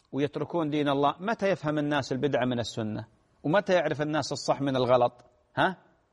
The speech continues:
إي، متى؟ بيستمر الوضع مثل ما ورث آبائك وأجدادك، ها؟ أمهاتك وجداتك ورثوا هذه البدعة، أنت الآن ورثتيها وتعلمين،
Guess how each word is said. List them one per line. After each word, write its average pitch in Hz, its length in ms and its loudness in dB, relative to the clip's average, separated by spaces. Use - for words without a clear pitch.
إي، 175 180 0
متى؟ 147 380 2
بيستمر 214 560 0
الوضع 175 360 6
مثل 220 320 2
ما 202 160 6
ورث 196 380 6
آبائك 170 540 4
وأجدادك، 156 840 2
ها؟ 156 240 0
أمهاتك 160 840 0
وجداتك 151 640 2
ورثوا 170 400 2
هذه 160 280 2
البدعة، 147 500 2
أنت 196 180 -6
الآن 208 240 2
ورثتيها 208 480 2
وتعلمين، 208 680 0